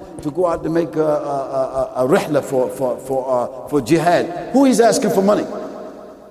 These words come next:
What he, who he's asking for money? Abu Huraira radiallahu an? He's asking Bilal radiallahu an?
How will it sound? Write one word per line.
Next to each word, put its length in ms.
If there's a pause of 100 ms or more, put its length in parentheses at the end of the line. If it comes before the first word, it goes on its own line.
(760)
What 160
he, 80
who 180
he's 120
asking 300
for 100
money? 220
Abu 240
Huraira 760
radiallahu 560
an? 760
He's 180
asking 400
Bilal 380
radiallahu 540
an? 60